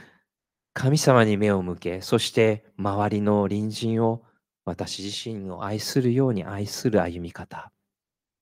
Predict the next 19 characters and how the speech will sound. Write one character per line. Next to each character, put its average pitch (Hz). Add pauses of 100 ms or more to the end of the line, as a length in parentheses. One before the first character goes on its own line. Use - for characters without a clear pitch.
(280)
神 110
を 104
愛 117
し、 - (180)
そ -
し -
て 131
隣 139
人 156
を 139
愛 147
す 160
る 147
と 117
い 92
う 90
歩 87
み 87
方。 87